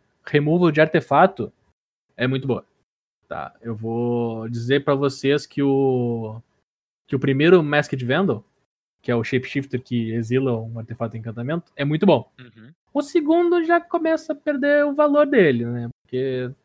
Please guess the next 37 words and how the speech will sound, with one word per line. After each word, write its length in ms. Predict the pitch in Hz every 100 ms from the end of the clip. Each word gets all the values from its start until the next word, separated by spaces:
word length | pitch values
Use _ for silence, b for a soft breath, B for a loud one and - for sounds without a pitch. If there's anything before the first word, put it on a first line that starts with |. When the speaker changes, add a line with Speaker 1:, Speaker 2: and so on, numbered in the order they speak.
| _
Speaker 2:
Sim. 200 | - 147
Speaker 1:
é 40 |
complicado. 600 | 135 160 202 202 151 170 -
É 140 | 165
tipo, 400 | - 214 220 143 b b _
tem 160 | - 196
match 280 | 196 202 202
que 100 | 208
não 140 | 220
vai 100 | 214
achar 240 | 214 208 202
um, 360 | 190 233 285 277
quanto 240 | 254 240
mais 160 | 226 226
dois 220 | 240 226
alvo. 260 | 147 110 - _ _ _ _
Mas 120 | 156 180
o 60 |
primeiro 440 | 196 202 175 214 247
é 20 |
muito 260 | 202 202 196
bom. 180 | 117 _ _ _ _ -
O 80 | 127
primeiro 340 | 131 123 151
é, 280 | 175 175 170
Speaker 2:
Sim. 80 | 147
Speaker 1:
é, 220 | 143 151 - 147
é, 80 | -
é 100 | 151
bom 240 | 139 151
de 100 | 156
ter 140 | - 139
no 100 | 135
teu 140 | 135
deck. 180 | 117 - _ _ _ _ _ _
E, 420 | 170 190 208 220
Speaker 2:
E, 60 | 208